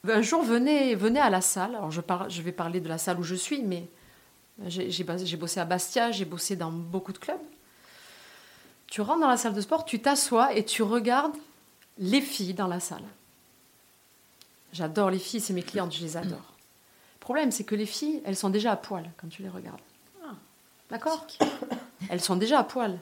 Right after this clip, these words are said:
Speaker 1: Et je, je discutais avec un garçon et je disais, là, en fait, <laughs> j'étais comme ça, j'étais assise sur une machine, je fais, on est mal quand même. Il me dit, pourquoi ?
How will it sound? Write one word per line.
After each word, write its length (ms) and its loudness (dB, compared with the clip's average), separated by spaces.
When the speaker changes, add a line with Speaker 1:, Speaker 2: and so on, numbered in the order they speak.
Speaker 1:
Et 40 -4
je, 180 -2
je 140 0
discutais 320 0
avec 160 4
un 80 2
garçon 460 -2
et 60 -8
je 100 -6
disais, 460 -2
là, 160 4
en 80 2
fait, 320 4
<laughs> 440 -20
j'étais 180 -2
comme 180 2
ça, 180 4
j'étais 180 0
assise 240 0
sur 100 2
une 60 2
machine, 300 0
je 60 -6
fais, 160 -4
on 160 6
est 100 6
mal 280 6
quand 100 -2
même. 160 -2
Il 80 0
me 80 4
dit, 100 -2
pourquoi ? 420 -6